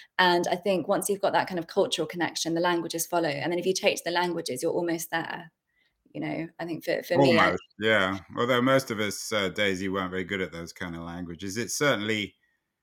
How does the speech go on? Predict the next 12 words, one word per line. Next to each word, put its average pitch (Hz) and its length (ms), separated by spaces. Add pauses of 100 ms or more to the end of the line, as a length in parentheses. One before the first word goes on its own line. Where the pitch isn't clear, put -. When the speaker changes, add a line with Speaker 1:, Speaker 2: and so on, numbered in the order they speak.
(400)
Speaker 2:
um, 101 580 (260)
it, 135 180
it's 160 160
quite 190 260
forbidding 101 680
unless 101 340
you're 101 80
good 107 200
at 85 100
it, 76 160
isn't 90 260
it? 71 140